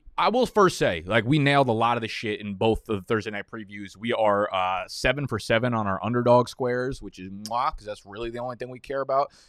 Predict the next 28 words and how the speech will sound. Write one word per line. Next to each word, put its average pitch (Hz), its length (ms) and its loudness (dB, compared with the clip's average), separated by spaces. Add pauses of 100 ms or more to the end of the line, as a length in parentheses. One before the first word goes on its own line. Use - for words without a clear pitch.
in 131 120 -4
this 127 100 -2
godforsaken, 139 720 -2
sickening 151 540 -6
world. 151 360 -2 (840)
But 131 160 2
I - 20 6
will 147 160 2
say 143 180 2
we 123 120 2
got 120 140 6
on 120 120 4
there 120 120 6
and 117 80 2
we're 110 80 4
like, 104 180 2
"There's 107 160 -2
no 107 120 0
chance 104 300 -6
the 104 60 -8
Lions 98 280 -2
win 101 140 -4
this 90 140 -6
game." 110 340 -2
They 101 100 -2
won 101 200 -2
the 95 80 -8
game. 82 300 -20